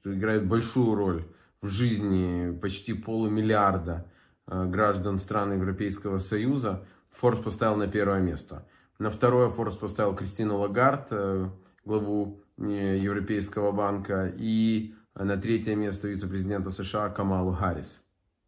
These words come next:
Поэтому Урсула фон дер Ляйен для нас с вами это вариант хороший. Вообще, если это четверка, Урсула фон дер Ляйен, Роберта Мецола тоже у-, абсолютно проукраинская. Неоднократно ее слышал лично, она, ну, просто большой молодец.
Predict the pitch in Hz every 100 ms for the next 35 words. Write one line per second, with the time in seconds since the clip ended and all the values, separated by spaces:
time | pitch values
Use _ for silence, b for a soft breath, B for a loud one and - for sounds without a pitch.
0 | _ _ _ _ _ b b _ 131 147
1 | 151 143 139 131 170 147 143 127 131 135
2 | 131 117 110 120 123 120 110 113 107 107
3 | 98 110 113 110 104 113 131 151 117 110
4 | - 151 127 113 110 - 95 123 123 -
5 | 95 B B - 98 147 131 117 110 104
6 | 104 101 110 131 127 117 113 110 127 120
7 | - 123 117 107 107 98 92 127 123 123
8 | 101 107 110 95 113 120 120 110 101 98
9 | B B _ 104 110 107 98 110 117 -
10 | 107 107 - 117 - 107 117 127 - 107
11 | 104 104 104 98 110 110 101 95 104 117
12 | 107 104 107 110 143